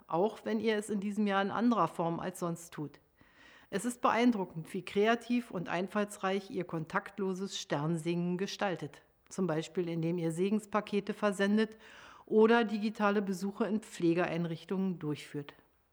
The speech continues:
Es ist großartig, wie sehr ihr euch einsetzt,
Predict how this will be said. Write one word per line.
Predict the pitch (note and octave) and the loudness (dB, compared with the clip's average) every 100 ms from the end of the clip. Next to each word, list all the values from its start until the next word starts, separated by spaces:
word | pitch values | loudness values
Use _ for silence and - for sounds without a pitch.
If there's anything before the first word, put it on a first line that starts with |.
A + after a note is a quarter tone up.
| _ _ - - - _ | _ _ -20 -20 -20 _
Es | F#3+ - | -6 -4
ist | F3+ - | -6 -6
großartig, | D#3+ F3+ G3+ G3+ G#3+ B3+ A#3+ - - | 2 2 2 0 -2 -2 -6 -10 -8
wie | F#3+ | -6
sehr | E3 G3 G3+ | 2 4 4
ihr | F#3 | 2
euch | F3+ - | 0 -2
einsetzt, | E3+ F#3 G3+ G#3+ G#3+ - - | -2 0 0 -2 -4 -14 -18